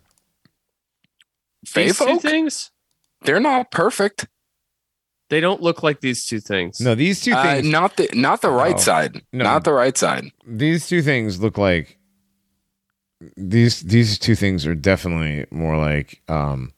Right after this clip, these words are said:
Speaker 3: something you'd see more along the lines of a C S Lewis than a,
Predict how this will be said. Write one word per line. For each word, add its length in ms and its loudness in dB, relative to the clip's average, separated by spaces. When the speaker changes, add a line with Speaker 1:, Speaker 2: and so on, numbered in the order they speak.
Speaker 3:
something 380 -2
you'd 200 2
see 340 0
more 240 2
along 300 2
the 40 -4
lines 220 0
of 80 -6
a 60 -4
C 240 -2
S 160 -4
Lewis 540 -2
than 320 -4
a, 440 -2